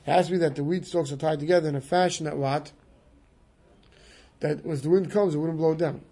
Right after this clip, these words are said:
Like it has to be served as a mechitza. Shekal mechitza shuruach meinid eisein mechitza. The ruach has the wind has built to knock it down, that's not considered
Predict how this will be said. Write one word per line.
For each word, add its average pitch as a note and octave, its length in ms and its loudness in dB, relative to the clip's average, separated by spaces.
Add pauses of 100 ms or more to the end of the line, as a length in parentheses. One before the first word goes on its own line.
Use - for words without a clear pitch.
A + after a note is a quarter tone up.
(120)
Like C3 140 -6
it C#3 40 -2
has C#3+ 140 -4
to - 60 -16
be C#3+ 80 -8
served E3 280 0
as C#3 120 -4
a D3 40 -4
mechitza. D#3 480 -4 (500)
Shekal F#3 340 6
mechitza G3 280 2
shuruach F3 360 4
meinid F#3 380 4
eisein D#3+ 480 0
mechitza. C3+ 280 -8 (460)
The C#3 80 -4
ruach F3+ 340 6
has D3 160 -4
the D#3 100 -2
wind F#3 220 0
has D#3 180 0
built E3+ 180 4
to D#3+ 60 -6
knock E3+ 220 0
it F#3 80 -4
down, G#3 180 0
that's D#3+ 220 -6
not E3 120 0
considered E3 480 4